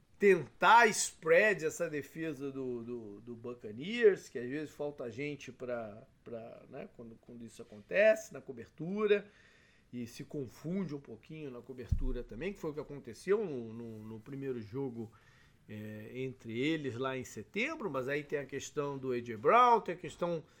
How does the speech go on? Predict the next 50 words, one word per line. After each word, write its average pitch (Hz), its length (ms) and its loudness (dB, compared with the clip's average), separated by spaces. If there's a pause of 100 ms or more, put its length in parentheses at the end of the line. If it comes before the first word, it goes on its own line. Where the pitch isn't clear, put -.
(240)
se - 140 -4
eles 151 180 -2
confiam 156 480 -2
em - 40 8
algum 151 260 0
outro 160 280 2
recebedor, 156 1000 6
né? 233 160 0
Quem - 180 -4
tá 196 140 2
pintando 196 460 -2
como 190 200 -4
número 190 360 8
três 175 320 4
nessa 175 240 2
altura 160 380 4
é 156 40 8
o 135 160 4
Ju-, 160 140 0
é 165 40 2
o 147 160 10
Julio 190 300 8
Jones, 175 380 2
que - 80 -4
ano 269 120 4
passado 233 320 8
jogou 226 220 8
em 226 80 4
Tampa, 214 420 2
diga-se 160 280 -10
de - 40 -20
passagem, 120 460 -6 (800)
né? 135 100 -10 (880)
É, 135 1400 6
e 466 200 2
a 359 40 -4
defesa 160 520 2
do, 156 300 0
dos 160 120 -10
Buccaneers 214 640 -2
é 143 80 -4
uma 127 140 -6
defesa 135 300 -8
experiente, 220 760 0
né? 180 220 -2
Que - 100 -10
sabe 175 320 0
ser 156 140 -6
física, 143 800 -4
né? 131 260 -10